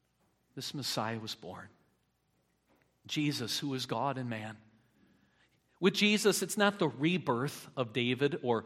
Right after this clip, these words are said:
Solomon, but it's the birth of someone who is David's Lord. And Jesus lived a life adorned not with gold, but adorned with righteousness,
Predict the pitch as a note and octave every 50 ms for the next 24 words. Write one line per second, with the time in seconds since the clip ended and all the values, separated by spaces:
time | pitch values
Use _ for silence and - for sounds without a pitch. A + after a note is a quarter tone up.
0 | - - - - - - - B2+ B2+ B2+ B2+ C3 C#3 D3 D#3 - - - - -
1 | - - - - G#3 D3 D3 D3+ - - - C#3+ - D3+ E3+ F#3 F3+ F#3 - -
2 | - - - _ _ _ _ - - - - - E3 D#3 D3+ D3 C3+ C#3 C3+ B2
3 | - - C#3 B2 A#2 A2 - - - - - B2+ A2 G#2+ A2+ G#2+ G#2 F#2+ F#2+ -
4 | - _ _ _ _ _ _ _ _ _ _ _ _ _ _ _ _ _ _ _
5 | G4+ G4+ _ _ G4 _ _ _ _ _ _ _ _ _ _ _ _ _ _ _
6 | _ _ _ _ _ _ _ _ _ _ _ _ _ _ _ _ _ _ _ _
7 | - C#3 - - G3 G#3 G3+ G#3+ G3+ - - - F3+ F3 D#3+ - F3 C#3+ C3 B2+
8 | B2 A2+ A2 - - D3 C3 D#3+ D#3 D3+ C#3+ C#3+ D#3+ E3 F3 F3+ E3+ E3+ - C3
9 | B2+ B2+ C3 C#3 C3 - - - - _ _ _ _ _ _ _ _ _ _ _
10 | _ _ _ _ _ _ - C3+ C#3 B2+ C#3+ C3+ C3+ B2+ A#2+ B2 G#2+ G#2 A2 A2
11 | A2+ A2+ - - A#2 G#2+ - - A2+ - - - - -